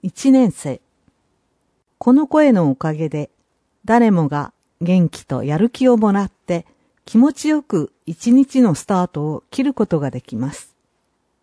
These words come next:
そんな気持ちにさせてくれるのは、中小学校の一年生、男子四名、女子五名、計九名の子供たちです。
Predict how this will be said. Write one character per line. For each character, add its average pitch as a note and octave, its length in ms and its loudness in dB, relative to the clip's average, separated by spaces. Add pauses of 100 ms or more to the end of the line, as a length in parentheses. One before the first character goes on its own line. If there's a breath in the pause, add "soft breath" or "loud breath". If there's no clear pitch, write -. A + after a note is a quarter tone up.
(280)
そ A#3+ 220 0
ん C#4+ 100 6
な C#4+ 120 4
気 - 140 0
持 C4 140 6
ち - 160 -4
に A3+ 200 4
さ - 200 -10
せ F#3+ 160 -8
て G3+ 160 -6
く - 120 -6
れ F#3 120 0
る F#3 120 0
の C#3+ 160 0
は、 C3 160 -6 (560)
中 E3+ 260 -2
小 C#4 260 0
学 B3+ 180 0 (100)
校 D3+ 240 0
の B2 240 -2 (120)
一 A#3+ 280 0
年 A#3 200 4
生、 - 280 -10 (680)
男 B3 220 4
子 - 320 -10 (200)
四 G#3+ 300 6
名、 B2+ 260 0 (340)
女 G#3 160 0
子 D#3 320 -8 (240)
五 D#3+ 220 2
名、 F3+ 280 2 (540)
計 A3+ 320 0 (360)
九 D#4 260 2
名 G3+ 240 4
の C3 240 0 (120)
子 F3 120 -8
供 A#3 240 4
た E3 140 -6
ち - 180 -20
で A#2 140 -16
す。 - 280 -20